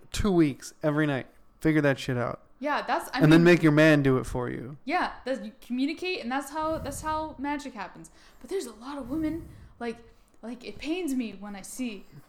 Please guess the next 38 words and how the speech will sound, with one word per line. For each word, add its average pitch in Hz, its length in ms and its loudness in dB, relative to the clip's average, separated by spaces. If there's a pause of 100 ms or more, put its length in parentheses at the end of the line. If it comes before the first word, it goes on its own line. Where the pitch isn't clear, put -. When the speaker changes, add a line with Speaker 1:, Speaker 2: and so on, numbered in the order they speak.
(100)
Speaker 2:
like, 190 380 -14
on 214 180 -12
the, 190 220 -12
on 196 100 -12
the 196 60 -14
sex 208 340 -12
subreddit, 175 400 -14 (400)
there's 220 240 -4
some, 226 260 -8 (220)
like, 226 180 -8
there's 240 220 -6 (100)
a 220 100 -8
good 247 280 -8
amount 262 360 -2
of, 208 80 -10 (680)
uh, 196 260 -6
posts 247 500 -4
to 226 60 -8
that 196 160 -4
subreddit 202 480 -4
that 214 100 -4
are 202 60 -6
just, 190 140 -14
like, 202 160 -6 (1200)
I'm, 220 220 -4
like, 196 280 -8 (760)
mid-twenties, 262 1160 -2 (360)
almost 233 460 -2
four-, 233 360 -4 (100)
to, 208 360 -4
to - 160 -2
Speaker 1:
<laughs> - 0 -
Speaker 2:
late 226 340 4
forties. - 40 -8
Speaker 1:
Mid-twenties, 165 640 10 (120)
almost 151 420 8
forty. 123 380 4
Speaker 2:
<laughs> - 40 -16